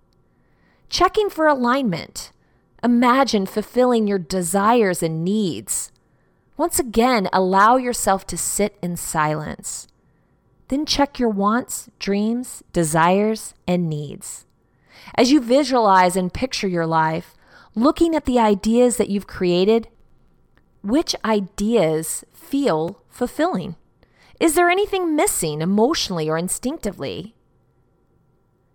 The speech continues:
Consider your financial and material needs. Also, take a moment and ask yourself,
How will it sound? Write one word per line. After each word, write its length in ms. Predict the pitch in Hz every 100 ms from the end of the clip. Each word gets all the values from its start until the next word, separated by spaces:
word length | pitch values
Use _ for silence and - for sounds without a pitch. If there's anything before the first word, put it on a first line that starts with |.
| -
Consider 640 | 294 277 - - 294 349 339
your 160 | 262
financial 840 | 214 220 196 175 185 208 - 233 -
and 120 | 196
material 580 | 180 - 214 208 160 139
needs. 580 | 107 73 50 - - - _ _ _ _ _ _ _ _ -
Also, 320 | 311 392 339
take 340 | 320 - 403 -
a 120 | 370
moment 260 | 240 233
and 140 | 202 170
ask 320 | 170 190 -
yourself, 480 | 160 - 135 78